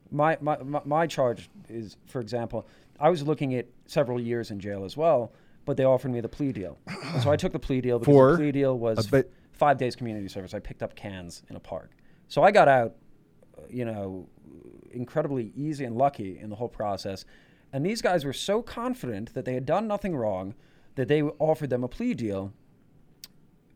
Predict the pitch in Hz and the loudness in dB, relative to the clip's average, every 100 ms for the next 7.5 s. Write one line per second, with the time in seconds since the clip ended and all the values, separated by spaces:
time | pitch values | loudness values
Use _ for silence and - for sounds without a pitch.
0 | _ - 156 139 135 127 131 139 202 104 | _ -6 0 2 2 2 -2 0 -2 -4
1 | 101 - 190 95 85 95 101 104 117 110 | -6 -4 -2 -2 -4 -10 -8 -6 -6 -6
2 | - 95 98 - 208 156 - - _ _ | -8 -10 -10 -6 -2 -2 -6 -18 _ _
3 | _ _ _ _ _ - 123 127 127 127 | _ _ _ _ _ -4 0 2 0 -4
4 | - 139 135 123 - 139 135 156 - 151 | -4 -4 -2 -4 -4 -6 -4 -8 -4 -4
5 | 151 147 147 147 147 147 - - - - | -2 -2 -2 -2 -2 -6 -14 -20 -20 -20
6 | - - - _ 127 123 160 160 175 165 | -20 -20 -20 _ -4 -2 -2 0 -2 -2
7 | 170 135 120 123 202 | -2 0 -2 0 -2